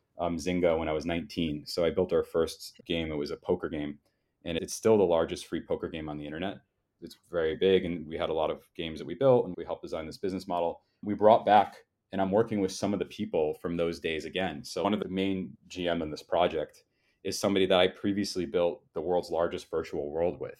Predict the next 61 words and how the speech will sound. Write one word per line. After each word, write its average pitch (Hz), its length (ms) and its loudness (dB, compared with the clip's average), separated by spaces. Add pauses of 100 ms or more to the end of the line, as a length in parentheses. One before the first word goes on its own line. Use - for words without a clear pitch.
We 92 100 0
had 95 140 2
seven 101 280 -2
million 87 220 -2
daily 82 240 -2
players 90 340 -2
on 82 80 -6
this 80 140 -8
game 82 200 -8
called 80 280 -6
Yeovil. 78 500 -4 (340)
It 80 80 -6
was 82 100 -6
absolutely 85 440 0
huge. 87 360 -2
And 87 120 -4
now 90 200 6
he's 85 320 -6 (120)
one 95 160 0
of 95 40 -2
the 92 60 0
lead 80 240 -4
people 82 460 -2
on, 85 160 -4
on 85 180 -4
this 73 140 -12
project. 80 480 -2
So 85 200 -2
it's 80 120 -8
been 87 180 2
cool 90 260 0
to 85 80 -2
get 82 160 -4
the - 60 -12
band 80 260 -6
back 85 220 2
together 87 400 0
for - 140 -8
me 80 160 -6
personally. 85 560 -4
There's 80 180 -6
some 78 160 -12
really 82 260 -8
cool 85 160 -6
people 82 340 -2
that 78 100 0
are 73 80 0
very 80 180 2
experienced 92 560 -2
here, 92 160 0
and 85 100 -6
we've 78 120 -14
worked 78 220 -6
together. 78 360 -4
We 80 100 -4
have 80 160 0
fun 90 220 0
working 82 240 -4
together, 76 400 -2
and, 76 260 -8
and, 80 200 -12